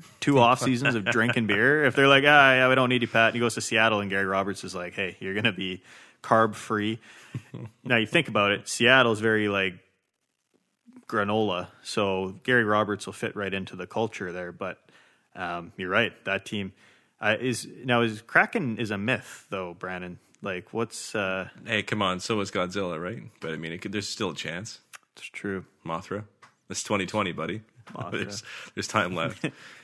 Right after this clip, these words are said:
Speaker 1: Yeah, don't, yeah, don't jinx it. <laughs> Um, but yeah, I mean, uh, now does that, is that something that, uh, you'd like to see the Canucks get? Is a guy like that to come in and just be a total,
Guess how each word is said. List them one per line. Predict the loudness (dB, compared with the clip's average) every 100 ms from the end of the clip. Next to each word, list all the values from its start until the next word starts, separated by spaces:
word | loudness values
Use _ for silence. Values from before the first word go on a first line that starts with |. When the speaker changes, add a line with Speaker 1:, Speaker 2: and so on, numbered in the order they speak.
| _ -8
Speaker 1:
Yeah, | -8 -8 -10 -6
don't, | -6 -4 -2
yeah, | 0
don't | 2 -2 -2
jinx | -4 -4 -8
it. | -10 -10 -6 -6 -4 -6 -6 -8
<laughs> | 0
Um, | 2 2 -2 -8 _ _
but | 2 6
yeah, | 8
I | 8
mean, | 4 2
uh, | 0 -2 -6 -2
now | 0
does | 0 2
that, | 4 4 0 _ _
is | -4 4
that | 4 4
something | -2 -2 -2
that, | 0 0 0
uh, | 0 2 0 -2 -6
you'd | 0
like | 0 0
to |
see | -4
the | -2
Canucks | 0 0 -2 -2
get? | -2
Is | -2
a | -2
guy | -2 -2
like | -2 -2
that | -2 -2
to | -6
come | -10 -6
in | -6 -6
and | -8
just | -10 -10
be | -8
a | -8
total, | -8 -8 -6 -8 -10